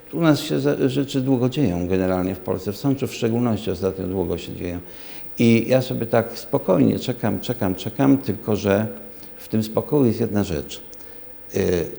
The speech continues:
to, co się tam dzieje, jest niebezpieczne. Jest niebezpieczne,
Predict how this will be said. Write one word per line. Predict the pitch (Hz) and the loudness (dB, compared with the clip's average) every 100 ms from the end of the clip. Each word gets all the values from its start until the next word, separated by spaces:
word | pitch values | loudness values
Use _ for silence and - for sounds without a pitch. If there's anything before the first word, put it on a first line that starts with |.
| - - | -12 2
to, | 156 180 | 4 4
co | - 110 | -2 -8
się | - | -2
tam | 110 92 | 0 0
dzieje, | 117 | 2
jest | 107 - 87 | 2 2 2
niebezpieczne. | 107 104 - 85 - - - - - - - - - - | 2 2 -2 -4 -6 -12 -14 -18 -20 -20 -20 -20 -10 0
Jest | 104 | 2
niebezpieczne, | 113 113 113 107 - - | 4 4 2 0 -2 -8